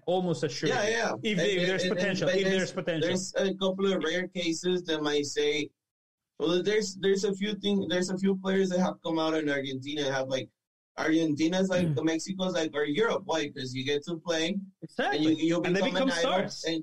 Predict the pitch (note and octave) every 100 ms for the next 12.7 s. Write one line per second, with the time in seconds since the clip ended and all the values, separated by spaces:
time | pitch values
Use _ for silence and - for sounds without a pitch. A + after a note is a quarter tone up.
0 | - D#3+ D#3 E3 G#3+ - B3+ E3 F3 F#3+
1 | F#3+ F#3+ F#3 F3+ F#3+ G3+ F#3+ F3 E3+ E3+
2 | E3 D3 E3 D#3+ D#3+ E3 F3 F3 G3 F3+
3 | D3+ D3+ E3+ F3 F3 D#3 E3 D#3+ D3 E3
4 | F3 - D#3+ D#3+ D3+ E3 D#3+ - D#3 D3
5 | - - D#3 D3+ D3 D3+ D3 C3+ C3+ G3
6 | F#3+ - - - _ E3 D3+ A#3+ - F#3+
7 | G#3 G3+ D#3+ D3+ D#3+ E3 F#3 G3+ - F#3
8 | D#3+ E3 F3 G#3 A#3 A#3+ C#4 C#4+ C#3+ D3
9 | F#3 A3 A3 G#3+ - G#3 - D#3 C3 A2
10 | _ _ _ _ _ _ C#3 C#3+ C#3+ C#3+
11 | - - E3 A3+ D#3 C#3+ C3 B2 C3 D3
12 | C3 C#3 D3 D#3 B3+ -